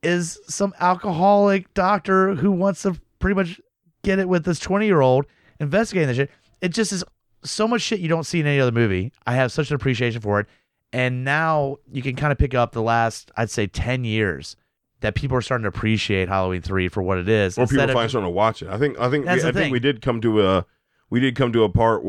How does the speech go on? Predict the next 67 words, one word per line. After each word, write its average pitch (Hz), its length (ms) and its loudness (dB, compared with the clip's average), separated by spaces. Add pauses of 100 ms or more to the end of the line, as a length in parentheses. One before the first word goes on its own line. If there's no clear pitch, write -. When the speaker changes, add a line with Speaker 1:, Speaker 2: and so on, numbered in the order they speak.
(120)
Speaker 2:
a 104 60 -6
point 104 260 2
where 98 180 2
people 101 340 2
just 92 280 -4 (200)
knew 120 520 4
that 92 160 2
it - 40 2
didn't 92 160 -2
have 98 120 2
Michael 90 220 0
Myers 90 300 0
and - 100 -6
they 98 60 2
didn't 98 180 2
even 82 260 -4
watch 98 300 -2
it. 69 120 -16 (120)
Speaker 1:
Yeah. 107 240 -2
Speaker 2:
And 113 100 0
that 120 240 0
really 113 260 2
hurt 104 180 0
the 95 60 -12
film 95 220 0
too, 113 200 2
because 90 200 -2
I 95 60 4
think 101 160 -2
we're 101 80 2
seeing, 101 260 0
like, 92 120 -2
some 104 100 -4
of 98 60 -2
those 107 120 0
people 90 220 -2
have 87 100 -2
gone 90 140 -2
back 90 160 -2
and 92 100 -4
rewatched 90 320 0
it 87 80 -6
'cause, 90 220 -2
like, 87 220 -2
"Oh 135 120 0
no, 123 120 0
wait, 110 280 0 (460)
I'm 104 80 -10
going 104 240 2
to," - 160 -8
like, 98 180 0
say 107 120 -2
you 104 80 0
go 98 100 2
to 87 60 0
a 85 60 -4
con 120 380 0
and 101 80 2
everyone's 104 260 0
talking 110 200 0
about 104 60 -2
Speaker 1:
It's - 20 2
Speaker 2:
Halloween 104 200 0
Three, 110 280 2
and 101 100 0
it's 95 140 -6
like, 104 220 0